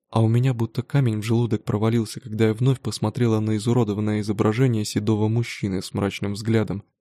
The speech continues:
за руку которого цеплялась улыбающаяся красотка немногим старше меня. Ножи были воткнуты в грудь, глаза, рот не только мужчины, но и девушки.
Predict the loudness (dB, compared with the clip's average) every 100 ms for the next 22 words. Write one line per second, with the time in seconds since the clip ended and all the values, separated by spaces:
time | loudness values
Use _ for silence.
0 | _ 0 4 4 0 -4 -2 0 0 0
1 | -2 -2 0 0 0 -2 0 0 2 0
2 | 0 -2 -4 -4 -6 -4 -6 -4 -6 -4
3 | -2 0 0 0 0 -4 -4 -6 -4 -4
4 | -4 -6 -10 -14 _ _ _ _ _ _
5 | _ _ _ _ _ _ _ _ _ _
6 | 0 2 2 2 2 2 2 2 2 -2
7 | -4 -2 -2 -4 -8 -6 0 2 2 -2
8 | -12 _ -2 2 2 2 0 0 -6 -4
9 | 0 2 2 -2 -14 _ -4 -2 0 -2
10 | -2 -4 -4 -6 -6 -4 -2 -2 -2 0
11 | 0 -2 -8 -12 -14